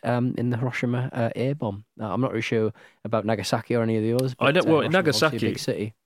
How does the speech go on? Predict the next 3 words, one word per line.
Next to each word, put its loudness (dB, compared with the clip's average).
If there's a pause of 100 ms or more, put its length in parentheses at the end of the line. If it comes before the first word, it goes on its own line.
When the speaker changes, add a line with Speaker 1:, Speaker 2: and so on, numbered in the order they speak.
(1080)
Speaker 2:
In -4
Nagasaki, 2 (140)
um, 2